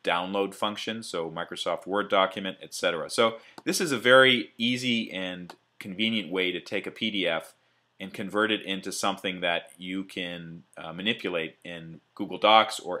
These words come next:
export to Microsoft Word or other formats. For more information on how to get the most out of Google Drive and Google Docs, go to in thirty minutes dot com and check out the book, Google Drive and Docs in thirty Minutes. It's available as a Kindle book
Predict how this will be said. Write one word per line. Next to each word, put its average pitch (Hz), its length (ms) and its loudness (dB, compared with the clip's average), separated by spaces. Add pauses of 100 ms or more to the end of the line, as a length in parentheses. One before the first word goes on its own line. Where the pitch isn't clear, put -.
export 95 540 -2
to 92 100 -12
Microsoft 85 560 -4
Word 82 260 -8
or 73 140 -12
other 73 160 -12
formats. 73 640 -16 (320)
For 117 100 -2
more 143 160 4
information 127 600 4
on 101 200 4
how 104 160 4
to 101 120 -2
get 98 180 -2
the - 80 -6
most 107 320 0
out 101 100 4
of 95 100 -4
Google 95 220 -6
Drive 87 300 2
and 85 100 -14
Google 90 240 -8
Docs, - 440 -4 (580)
go 104 140 -2
to 90 40 -2
in 107 140 -6
thirty 113 180 4
minutes 101 220 -4
dot 92 200 0
com 92 280 0
and 85 80 -12
check 98 220 -4
out 95 100 0
the 95 80 -10
book, - 380 2 (400)
Google 101 240 -6
Drive 90 180 0
and 87 100 -12
Docs 80 280 -4
in 82 60 -14
thirty 87 220 -6
Minutes. 82 540 -10 (100)
It's - 180 -14
available 87 540 -2
as 82 280 -4
a - 20 -12
Kindle 135 280 -2
book 131 440 2